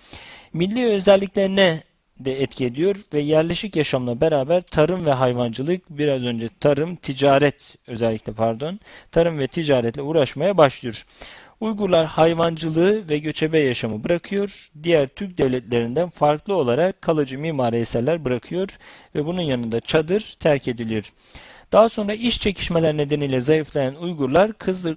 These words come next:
Kırgızlar tarafından sekiz yüz kırk yılında yıkılıyor. Uygurların en önemli özellikleri içerisinde yer alan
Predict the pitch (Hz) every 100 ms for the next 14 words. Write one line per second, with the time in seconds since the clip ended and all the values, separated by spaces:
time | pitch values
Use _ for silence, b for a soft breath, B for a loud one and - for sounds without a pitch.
0 | - - 202 185 156 135 120 110 131 127
1 | - 127 127 170 196 - 160 165 160 139
2 | - - 196 - 135 120 127 208 180 -
3 | 139 123 104 - B B B B 220 214
4 | 190 165 156 170 214 220 208 _ _ _
5 | - 190 180 156 143 135 127 123 135 127
6 | 131 120 - 120 113 117 123 156 147 123
7 | 117 113